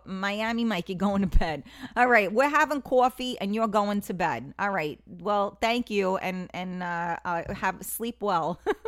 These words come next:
<laughs> Hi, Carmelo, how are you? Yes, everybody say goodnight to Mike, right? Good night, Miami Mike. Mike works nights for those of you that are like, "What?"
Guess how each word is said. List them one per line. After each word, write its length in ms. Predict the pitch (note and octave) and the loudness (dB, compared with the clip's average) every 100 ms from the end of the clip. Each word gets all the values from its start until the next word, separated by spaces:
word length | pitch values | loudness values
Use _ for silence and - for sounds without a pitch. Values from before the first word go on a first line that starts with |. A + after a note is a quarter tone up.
| - - G#4 _ - | -10 -10 -14 _ -18
<laughs> 720 | - - F4+ E4 D#4 C#4+ - | -16 -14 -14 -16 -16 -18 -4
Hi, 220 | C4 C4 | 0 0
Carmelo, 680 | C4 C#4+ B3+ B3 A#3+ A#3+ B3 | -2 -4 -2 -2 0 2 2
how 280 | B3 A3 G#3+ | 2 0 2
are 180 | G#3+ | 2
you? 720 | A3 G#3 G3+ F#3+ F#3+ F#3+ G3 F#3+ _ _ _ _ | 0 -2 -2 -2 -2 -2 -4 -8 _ _ _ _
Yes, 380 | - A3 F#3+ - _ _ - - | -2 0 0 -6 _ _ -20 -6
everybody 300 | A3+ A3+ A3+ | -4 -2 -4
say 180 | A3+ A#3 | -4 -4
goodnight 380 | G#3 G3+ G3 G3+ | -4 -6 -6 -8
to 80 | A3 | -8
Mike, 380 | G3 F#3+ E3 - | -6 -6 -8 -10
right? 320 | F#3 F#3 G3 | -8 -8 -6
Good 140 | - B3 | -6 -4
night, 220 | A#3 B3 | -4 -6
Miami 420 | C4+ A#3+ A3 G#3+ | -6 -6 -6 -6
Mike. 280 | G3+ F#3+ G3 | -6 -6 -6
Mike 300 | G#3 A3+ A#3+ | -6 -6 -4
works 300 | B3 B3+ - | -6 -6 -8
nights 360 | G3+ F#3 F#3 | -8 -8 -12
for 220 | - E3+ D#3 | -10 -8 -6
those 260 | E3+ F3 | -6 -6
of 140 | F3 E3 | -10 -8
you 260 | E3+ E3+ | -6 -4
that 300 | D3+ E3+ D#3 | -6 -8 -8
are 120 | - D#3 | -8 -8
like, 260 | D#3+ C3+ | -8 -10
"What?" 320 | C3+ C#3 F#3+ | -6 -4 -4